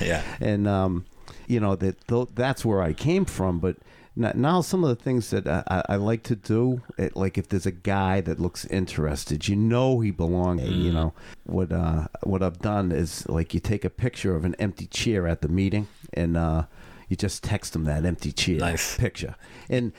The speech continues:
Speaker 2: you know, and, and if I got that, y-,
Speaker 1: Mm.
Speaker 2: you know, I, I'd say, "Wow, maybe, hey, somebody misses me." You know? "I'm not here," and somebody realizes it. And,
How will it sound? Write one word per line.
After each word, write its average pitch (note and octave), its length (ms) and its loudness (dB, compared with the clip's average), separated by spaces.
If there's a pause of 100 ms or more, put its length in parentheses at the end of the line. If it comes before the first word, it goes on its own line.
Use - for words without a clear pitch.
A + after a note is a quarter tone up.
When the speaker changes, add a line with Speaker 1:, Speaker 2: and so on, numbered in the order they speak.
Speaker 2:
you D3+ 100 2
know, C#3 160 4
and, C3+ 180 4
and C#3 180 2
if - 100 -6
I A#3 160 2
got C#4 300 0
that, B3+ 360 2
y-, G3+ 80 -6
Speaker 1:
Mm. F3+ 260 2
Speaker 2:
you F#3+ 80 2
know, F#3 100 4
I, D#3+ 260 2
I'd E3 220 2
say, F3 200 2
"Wow, G#3+ 540 2
maybe, G3+ 320 4
hey, F#3 140 4
somebody F3 400 0
misses A3+ 400 2
me." - 240 -4
You D#3 80 4
know? E3 140 2 (260)
"I'm D3+ 200 2
not F#3 280 2
here," A#3 240 4
and B2 120 2
somebody F#3 360 2
realizes C#3+ 680 2
it. - 200 0
And, G#2 180 2